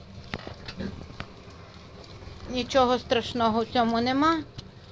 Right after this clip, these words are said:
Е, як вже нема нічого, що їсти давати, то мелена мука, пшениця, кукурудзи, е, варена картопля, відходи з стола, отаке, як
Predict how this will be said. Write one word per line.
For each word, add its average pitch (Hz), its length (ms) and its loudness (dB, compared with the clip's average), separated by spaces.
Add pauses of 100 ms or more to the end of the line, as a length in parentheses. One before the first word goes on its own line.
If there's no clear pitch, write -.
(1300)
Е, 233 640 8 (240)
як 226 300 8
вже 285 220 8
нема 285 340 10
нічого, 269 460 6
що - 140 2
їсти 240 420 0
давати, 277 680 8 (640)
то 233 320 12 (180)
мелена 262 540 8
мука, 294 500 10 (380)
пшениця, 277 480 4
кукурудзи, 262 800 6 (800)
е, 233 200 6
варена 254 440 10
картопля, 294 760 8 (840)
відходи 254 600 10
з - 80 -6
стола, 233 440 10
отаке, 226 380 6
як 214 300 10